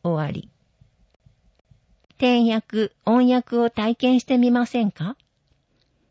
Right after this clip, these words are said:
点訳グループタンポポ、恋のボランティア各校では、体験会を開催します。興味のある人はご参加ください。点訳グループタンポポ、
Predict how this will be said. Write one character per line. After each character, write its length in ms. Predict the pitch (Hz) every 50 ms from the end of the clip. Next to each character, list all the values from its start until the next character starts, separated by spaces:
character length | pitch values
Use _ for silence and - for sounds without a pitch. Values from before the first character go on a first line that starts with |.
| _ _
点 260 | - 247 247 240 240
訳 240 | 233 233 233 - 233
グ 160 | 208 226 240
ル 100 | 220 247 240 233
ー 40 | 202
プ 120 | - - 165
タ 220 | - 220 220 208
ン 80 | 208 -
ポ 140 | - 151
ポ、 280 | 151 - - 151 - - _ _
恋 240 | - 262 294 285 262
の 100 | 226 185
ボ 160 | 165 175 180
ラ 160 | 196 214 233 233
ン 80 | 220
テ 140 | - - 165
ィ 100 | 170 143
ア 60 | 151
各 280 | - - 202 214 - _
校 240 | - - - - -
で 140 | 151 160
は、 220 | 156 151 143 156 - - _ _ _ _ _ _ _
体 240 | - 196 214 226 240
験 320 | - - 269 269 262 240
会 320 | - - 156 165 160 156 151
を 100 | 170 175
開 220 | - - 180 165
催 300 | - - - 165 156 170
し 180 | - - - 170
ま 160 | 165 170 160
す。 180 | - - _ _ _ _ _ _ _ _ _ _ _
興 220 | - 262 277 262
味 100 | 233 202
の 180 | 175 165 - -
あ 80 | 214
る 120 | 214 196 175
人 200 | - - - 190
は 120 | 180 156
ご 140 | 156 - 160
参 280 | - - 202 208 208 220
加 140 | 214 208
く 100 | - 208
だ 160 | 185 202 196 -
さ 160 | - 185 190
い。 80 | - - _ _ _ _ _ _ _ _ _ _ _ _ _ _ _ _ _ - -
点 280 | - 226 233 226 226
訳 260 | 226 214 220 - 226
グ 180 | 202 196 226 226
ル 100 | 208 233
ー 120 | 226 220 190
プ 120 | - -
タ 200 | - 196 208 208
ン 60 | 214
ポ 160 | - - 151 -
ポ、 220 | _ - -